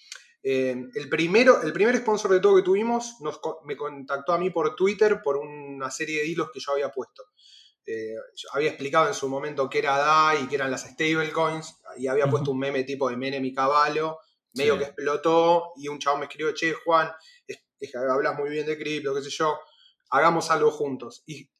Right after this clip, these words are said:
Speaker 1: y estaba, recién estaba empezando Círculo, y le digo, "Mirá, yo tengo esto, y este es el", <laughs> y digo, "Vos todavía no sa-, no te diste, <laughs> todavía no sabés, pero este va a ser mi mejor producto, así que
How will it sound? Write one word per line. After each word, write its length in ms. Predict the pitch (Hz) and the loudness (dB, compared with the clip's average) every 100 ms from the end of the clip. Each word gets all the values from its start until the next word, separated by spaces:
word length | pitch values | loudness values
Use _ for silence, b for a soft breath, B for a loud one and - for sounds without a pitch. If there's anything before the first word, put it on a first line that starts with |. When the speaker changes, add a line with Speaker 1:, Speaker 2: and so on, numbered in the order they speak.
| _ - | _ -8
Speaker 1:
y 160 | 160 | -6
estaba, 460 | 147 202 220 202 156 | -4 4 6 6 4
recién 360 | 156 156 220 | -4 -2 -2
estaba 200 | 214 202 | 2 4
empezando 440 | 175 165 - 175 170 | 4 2 0 0 0
Círculo, 400 | 170 139 135 131 | -2 -4 -4 -4
y 40 | |
le 80 | 139 | -2
digo, 140 | 147 | -2
"Mirá, 300 | 160 160 127 B B B - | 0 0 0 B B B 0
yo 120 | 180 | 4
tengo 380 | 185 180 180 180 | 6 8 6 8
esto, 600 | 214 214 220 226 233 - | 6 6 6 6 4 -10
y 120 | 156 180 | -2 0
este 120 | 180 | 0
es 80 | 175 | -2
el", 120 | 156 - _ | -4 -8 _
<laughs> 200 | 156 - | -16 -6
y 160 | 170 160 | -2 2
digo, 180 | 175 156 | 2 6
"Vos 140 | 214 | 6
todavía 260 | 214 214 202 | 8 8 8
no 100 | 196 | 4
sa-, 140 | 185 | 0
no 100 | 170 | -2
te 80 | 175 | 0
diste, 340 | 175 175 170 - | 0 2 0 -4
<laughs> 260 | - 147 B B B - | -16 -16 B B B -4
todavía 260 | 147 196 | 2 6
no 80 | 196 | 6
sabés, 300 | 180 180 233 | 6 6 6
pero 140 | 180 196 | 4 6
este 120 | 196 | 6
va 60 | |
a 40 | 180 | 6
ser 180 | 185 180 | 4 2
mi 100 | 160 | 0
mejor 460 | 170 170 185 170 | 2 0 2 0
producto, 480 | 175 156 156 147 135 | 0 0 0 -4 -8
así 180 | - 147 | -8 -4
que 160 | 151 | 0